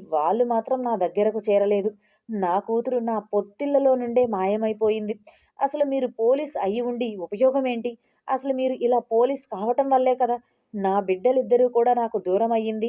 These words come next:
అని సీరియస్ అవుతుంది. తనకి కూడా అదే నిజం అనిపిస్తూ ఉంటుంది. తను సిన్సియర్గా వర్క్ చేయటం వల్ల తనకు లభించిన గౌరవం, బిరుదు, సత్కారం తన పిల్లలు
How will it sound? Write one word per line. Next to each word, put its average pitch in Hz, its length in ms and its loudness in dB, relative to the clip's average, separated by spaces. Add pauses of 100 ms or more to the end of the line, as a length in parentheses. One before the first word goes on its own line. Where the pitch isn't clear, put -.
అని 214 160 -2
సీరియస్ 208 460 -2
అవుతుంది. 196 360 -2 (880)
తనకి 220 360 -4
కూడా 220 260 4
అదే 185 300 2
నిజం 220 360 0
అనిపిస్తూ 190 540 -6
ఉంటుంది. 190 360 -4 (380)
తను 233 160 0
సిన్సియర్గా 254 680 -2
వర్క్ 190 300 0
చేయటం 226 480 -2
వల్ల 208 220 2 (500)
తనకు 220 240 0
లభించిన 220 520 -2 (100)
గౌరవం, 220 540 0
బిరుదు, 202 360 2
సత్కారం 214 600 -2 (480)
తన 190 180 0
పిల్లలు 208 440 0